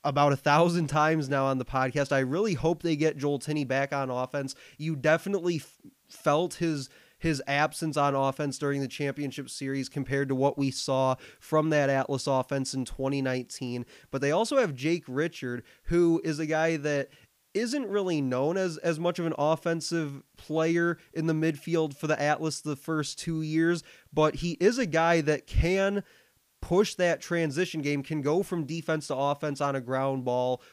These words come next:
or possibly on a clearing attempt, and he can get it down to the attack and let them do their thing. And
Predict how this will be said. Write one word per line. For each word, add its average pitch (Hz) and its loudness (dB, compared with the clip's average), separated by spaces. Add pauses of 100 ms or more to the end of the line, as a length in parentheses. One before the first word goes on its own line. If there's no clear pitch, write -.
(100)
or 143 0
possibly 143 -2
on 139 2
a 127 -2
clearing 139 0
attempt, 135 -2 (240)
and 147 0
he 170 -4
can 147 -2
get 165 4
it 156 0
down 160 2
to 156 0
the 156 0
attack 131 -4 (240)
and 143 -2
let 156 2
them 147 2
do 139 2
their 123 0
thing. 131 0 (380)
And 160 4